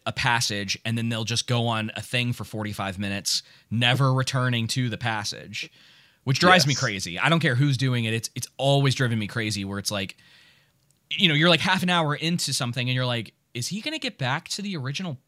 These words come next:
Speaker 1: passage? Like, is he gonna
Speaker 2: Mm-hmm.
Speaker 1: talk about this stuff, or is he just kinda going on about whatever comes to mind?" Um, which I
Speaker 2: Right.
Speaker 1: see more often, and I, I don't like it because it feels, uh, watered down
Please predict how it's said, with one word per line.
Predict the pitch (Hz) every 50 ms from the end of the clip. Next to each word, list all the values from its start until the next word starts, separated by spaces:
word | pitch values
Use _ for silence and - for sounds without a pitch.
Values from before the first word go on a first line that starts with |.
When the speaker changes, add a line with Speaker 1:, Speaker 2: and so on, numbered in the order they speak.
| _ _ _
Speaker 1:
passage? | - - 110 110 151 175 - 269 285 294 277 _ - - - _ _ _ - _ _ _ _ _ _ _ _ -
Like, | 151 160
is | 156
he | 208
gonna | 226 254 233
Speaker 2:
Mm-hmm. | 202 185 202
Speaker 1:
talk | - - 170 175
about | 233 214 240 247 247
this | - 269 -
stuff, | - - 254 254 - -
or | 220 180
is | 170 165
he | 170 175
just | 156 190 180 -
kinda | - 190 - 175 143
going | 131 127 135 151 156 147 143
on | 143 147 151 147
about | 131 120 123 117 117 117 107 - _ _ _ _ _ _ _ _ _ _ _ _ _ _ _ _ _ _
whatever | - 95 123 135 143 147 143 151 147 131
comes | 147 151 147 147 - -
to | 120
mind?" | 107 117 127 104 80 71 76 82 90 90 - _ _
Um, | 104 101 101 98 101 101 98 98 92 - _ _ - _ -
which | 139 139 - -
I | 139
Speaker 2:
Right. | 139
Speaker 1:
see | - 180 175 175 175 170
more | 156 151 139 127 135
often, | 147 147 - 127 120 127
and | - 131 139
I, | 143 147 -
I | 123 135
don't | 156 175 151 117
like | 117 131 139 131 131
it | 117 90
because | 107 104 120 107 107
it | - -
feels, | - 117 120 123 120 117 110 104 - - - _ _ _ _ _ _ _ _ _ _ _ _ _ _
uh, | 101 107 107 104 104 101 101 101 98 98 - _ _ _ _ _ _ _ _ _ _ _ _ _ _ _ _ - -
watered | 95 110 127 131 127 123 92
down | - 101 82 76